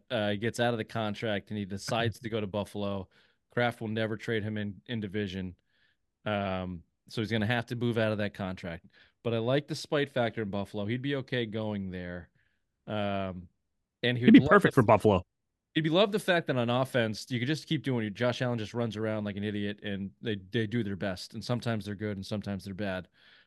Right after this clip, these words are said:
Speaker 1: Um, but defensively, he could really lock in there, and they got enough talent offensively that they could carry Bill, um, as opposed
Speaker 2: Yeah.
Speaker 1: to the Patriots team. Uh, I could see that.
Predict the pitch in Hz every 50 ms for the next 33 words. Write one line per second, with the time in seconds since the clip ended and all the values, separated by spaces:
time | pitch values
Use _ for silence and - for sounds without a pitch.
0 | _ _ - 104 101 98 92 90 90 90 - 104 98 92 117 107 - 131 135 120
1 | 107 113 95 104 104 98 98 101 101 98 104 104 101 98 95 101 98 95 92 -
2 | 104 95 95 92 90 90 87 87 - _ _ _ _ - - 110 104 104 101 95
3 | 92 95 87 - - - 101 92 92 87 85 82 78 - 92 80 80 - 92 82
4 | 78 85 87 85 85 85 82 98 95 82 85 80 - - 101 92 90 90 85 80
5 | 87 85 76 78 _ _ _ _ _ _ _ - - - - - 147 - - -
6 | 95 - - - 214 202 123 95 - - - - - - - - 85 - - -
7 | - 82 82 104 _ _ _ _ _ _ _ _ _ _ - - - - _ _
8 | _ _ - 110 104 - - 208 262 349 - - 170 143 120 131 135 165 196 -